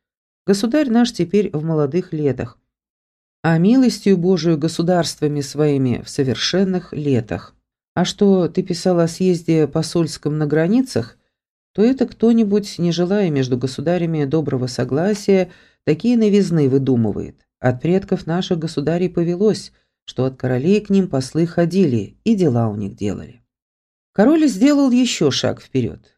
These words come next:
В июле месяце прислал уже прямо от себя к Иоанну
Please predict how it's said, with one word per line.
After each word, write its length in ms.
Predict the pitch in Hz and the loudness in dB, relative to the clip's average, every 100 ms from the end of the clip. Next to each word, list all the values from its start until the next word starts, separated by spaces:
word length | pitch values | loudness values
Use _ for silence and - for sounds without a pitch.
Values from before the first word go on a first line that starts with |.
| - | -4
В 120 | 139 | 0
июле 280 | 226 311 262 | 2 2 0
месяце 680 | 165 185 196 - - 156 139 | 0 0 0 -4 -6 -6 -6
прислал 580 | - 131 - 196 226 - | -4 -6 -2 -2 -2 -6
уже 300 | 131 143 131 | -6 -2 -2
прямо 460 | 127 165 196 151 | -2 -2 0 -2
от 100 | 123 | -6
себя 400 | - 113 156 180 | -8 -4 -2 -2
к 140 | 175 131 | -2 -4
Иоанну 580 | 123 147 202 202 202 | -2 -2 0 2 0